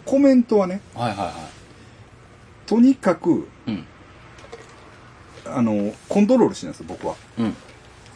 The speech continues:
Speaker 1: えーっと、
Speaker 2: コントロールしてる。
Speaker 1: してる。
Speaker 2: はい。
Speaker 1: えーっと、うん、あの、ほ-、他のチャンネル、もう一個僕チャンネル持ってますけど、それでも、
Speaker 2: うん。
Speaker 1: その、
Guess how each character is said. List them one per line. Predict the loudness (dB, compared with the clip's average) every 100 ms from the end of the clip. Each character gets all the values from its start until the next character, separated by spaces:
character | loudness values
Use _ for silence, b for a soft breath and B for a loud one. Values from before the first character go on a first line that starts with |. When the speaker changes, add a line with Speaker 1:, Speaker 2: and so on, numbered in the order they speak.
| -10
Speaker 1:
え |
ー | -8 -8
っ |
と、 | -10
Speaker 2:
コ | -2
ン |
ト | -2
ロ | -2
ー |
ル |
し | -4
て | -2
る。 | -2 -4
Speaker 1:
し | -6
て | 2
る。 | 2 0
Speaker 2:
は | -10 -12
い。 | -8
Speaker 1:
え | -10
ー |
っ |
と、 | -8 -10
う | -10 -12 -6
ん、 | -4 -4 -8
あ | -12 -10
の、 | -10 -14 -18 -20 _ _ _ -20 -20 -12
ほ-、 | -12 -10 -10
他 | -6 0
の | 0
チ | 0 0
ャ |
ン | 0
ネ | 0
ル、 | -2
も | -2
う | -2
一 |
個 | -4
僕 | -12 -10
チ | -12
ャ |
ン |
ネ | -12
ル | -14
持 | -16
っ |
て | -16
ま | -14
す |
け | -12
ど、 | -10 -12 -8
そ | -2
れ | 0
で | 0
も、 | -2
Speaker 2:
う | -4
ん。 | B B B B
Speaker 1:
そ | -8 -4
の、 | -4 -6